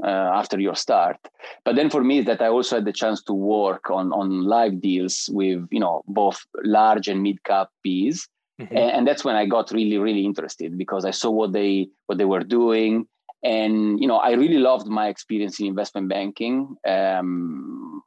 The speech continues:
Speaker 1: I would do it, uh, again and again. But I think that what I was missing is, you know, I was coming from a university where I was doing a lot of, you know, my studies were, uh, based on, you know, management.
Speaker 2: Mm-hmm.
Speaker 1: So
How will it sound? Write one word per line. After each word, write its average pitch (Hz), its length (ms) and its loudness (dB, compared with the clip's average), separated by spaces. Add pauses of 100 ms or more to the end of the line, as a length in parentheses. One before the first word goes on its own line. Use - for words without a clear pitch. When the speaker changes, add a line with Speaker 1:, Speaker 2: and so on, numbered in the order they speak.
(120)
Speaker 1:
I 95 40 -2
would 98 200 -4
do 107 160 0
it, 98 160 -2 (440)
uh, 90 300 2
again 101 380 0
and 95 120 0
again. 95 460 0 (420)
But 117 120 4
I 120 60 2
think 165 200 2
that 120 100 2
what 131 140 2
I 131 40 4
was 127 240 2
missing 127 420 0
is, 101 140 -2
you 117 60 -2
know, 123 80 0
I 113 100 2
was 139 180 0
coming 120 300 0
from 101 600 -2 (380)
a 107 100 0
university 113 600 0
where 101 140 0
I 101 40 0
was 101 220 0
doing 104 160 0
a 101 40 2
lot 101 160 0
of, 104 100 -4
you 104 60 0
know, 95 100 0
my 101 160 0
studies 107 400 0
were, 95 360 0
uh, 95 200 0
based 95 400 -2
on, 92 260 -2 (180)
you 110 80 -4
know, 87 100 -4
management. 104 540 -2 (420)
Speaker 2:
Mm-hmm. 110 220 -6 (320)
Speaker 1:
So 101 500 0